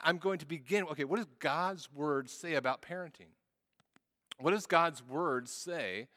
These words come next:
about how I'm to approach this task? What does it say about me as the parent? What does it say my role is? What does it say about this kid? You know what it says about the kid?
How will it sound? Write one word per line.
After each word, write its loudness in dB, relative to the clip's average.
about 4
how 4
I'm 2
to -4
approach -4
this -10
task? -6
What 2
does -4
it -10
say 2
about 6
me 0
as -2
the -8
parent? -4
What 0
does -4
it -10
say 0
my 6
role 6
is? -6
What -2
does -6
it -10
say -4
about 0
this -10
kid? -10
You -14
know -4
what -6
it -
says -8
about -2
the -16
kid? -2